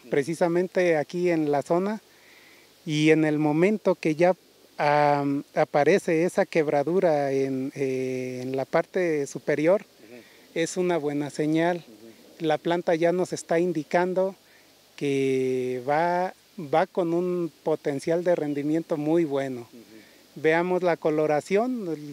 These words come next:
Speaker 1: se puede apreciar la coloración está muy sana y eso es de que todavía nos hace falta la última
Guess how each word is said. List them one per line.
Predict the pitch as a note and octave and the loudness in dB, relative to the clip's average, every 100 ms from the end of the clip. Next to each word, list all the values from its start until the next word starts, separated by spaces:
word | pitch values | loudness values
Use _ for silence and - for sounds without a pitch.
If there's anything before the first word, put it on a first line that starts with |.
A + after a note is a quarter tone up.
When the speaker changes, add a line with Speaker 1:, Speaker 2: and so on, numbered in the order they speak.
| - | -8
Speaker 1:
se | D3+ | -4
puede | - D#3+ E3 | 0 2 0
apreciar | E3 D3 E3 E3 | -2 -2 -2 0
la | E3 | -2
coloración | - D3 D3 C#3 E3+ E3+ | -2 -2 0 0 0 -2
está | - F3 | 0 0
muy | E3+ E3+ | 0 0
sana | - E3+ F3+ G3+ - - - _ - | 0 0 0 -4 -10 -20 -20 _ -10
y | D3 D3+ | -2 0
eso | E3 F#3+ E3+ | 0 2 0
es | F3+ | 0
de | F3 | -4
que | - D#3 | -6 -4
todavía | E3 F#3 D#3+ F#3+ B3 F#3+ | 0 0 -2 -2 -4 -2
nos | D#3+ C#3 | -4 -2
hace | E3 D#3 F3 | -4 -4 -6
falta | E3+ E3 - F3 E3 C3+ - _ - _ - | -4 -4 0 0 0 -4 -10 _ -20 _ -6
la | C#3 C3+ | -2 0
última | C#3 D#3+ D#3+ F3+ E3+ D#3+ D3+ C#3+ C3 C3 | 0 -2 -2 -2 0 -2 -2 -4 -6 -12